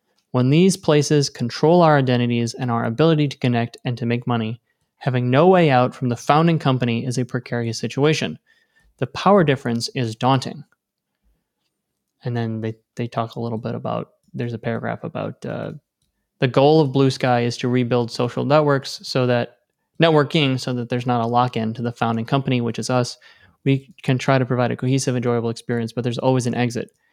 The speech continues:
Users can move their accounts to other providers. Developers can run their own contr-, connected infrastructure. Creators can keep access to their audiences. We hope this helps break the cycle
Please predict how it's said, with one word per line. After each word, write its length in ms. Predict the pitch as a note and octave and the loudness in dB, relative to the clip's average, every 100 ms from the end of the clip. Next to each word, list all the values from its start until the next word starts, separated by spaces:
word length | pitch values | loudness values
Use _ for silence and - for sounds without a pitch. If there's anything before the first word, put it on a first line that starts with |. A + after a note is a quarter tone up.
| _ _ - | _ _ -2
Users 340 | C3+ D3 D3 | 2 4 2
can 180 | - C3+ | 0 0
move 200 | C3 B2+ | 2 2
their 120 | B2 | 0
accounts 340 | A#2+ B2+ A#2+ - | -2 -2 -4 -4
to 100 | B2 | -4
other 140 | A#2 | -4
providers. 560 | A#2 B2 D#3 D#3 D3 - | -2 2 4 4 2 0
Developers 480 | B2+ B2+ B2+ B2+ | 0 0 0 -4
can 160 | - B2 | -4 -4
run 160 | A#2+ A#2+ | -2 -2
their 140 | A2+ | -2
own 300 | C3 C#3+ C3+ | 0 0 0
contr-, 300 | C3 B2 - _ | -4 -8 -8 _
connected 380 | - B2 - A#2+ | -6 -6 -6 -4
infrastructure. 680 | B2+ C3 A#2+ B2 - A#2+ _ _ _ | -4 -4 -2 -4 -2 -8 _ _ _
Creators 360 | - C#3 C#3 C3 | 0 4 4 2
can 140 | - | -4
keep 260 | B2+ B2+ - | -6 -6 -2
access 360 | C3+ C3 B2+ | -4 -2 -6
to 80 | - | -6
their 160 | A#2 A#2 | -6 -2
audiences. 500 | A2+ A2+ - A2+ A2+ _ _ _ - | -2 -4 -6 -8 -10 _ _ _ -6
We 60 | B2+ | 0
hope 220 | C3+ C3+ | 0 2
this 140 | B2+ | 0
helps 200 | B2+ A#2+ | 0 -2
break 300 | C#3+ D3 E3 | -2 0 0
the 80 | C#3+ | 0
cycle 500 | B2+ A#2+ A#2 A2+ A2+ | 0 0 0 -2 -4